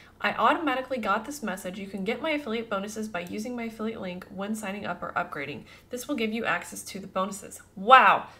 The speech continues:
that is incredible. So I'm gonna go ahead and try this on Facebook. And I think it's gonna wait two minutes before,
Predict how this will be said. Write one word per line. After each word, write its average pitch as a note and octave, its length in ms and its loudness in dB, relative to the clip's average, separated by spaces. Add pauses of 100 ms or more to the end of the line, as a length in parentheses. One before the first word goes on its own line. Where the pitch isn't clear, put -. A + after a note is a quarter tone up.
(140)
that C4+ 180 10
is C4+ 140 0
incredible. B3 640 0 (1120)
So - 140 -12
I'm B3 80 -4
gonna D#4 140 2
go E4 60 2
ahead D4 200 0
and C4+ 100 -4
try G#3+ 300 0
this F3+ 540 -4 (1500)
on F3 160 -10
Facebook. - 600 -10 (3250)
And G3 400 -6
I G3+ 80 -8
think A#3+ 220 -10
it's B3 160 -10
gonna G3+ 180 -12
wait F#3+ 480 -10 (140)
two - 200 -10
minutes G#3+ 540 -8
before, F3 720 -8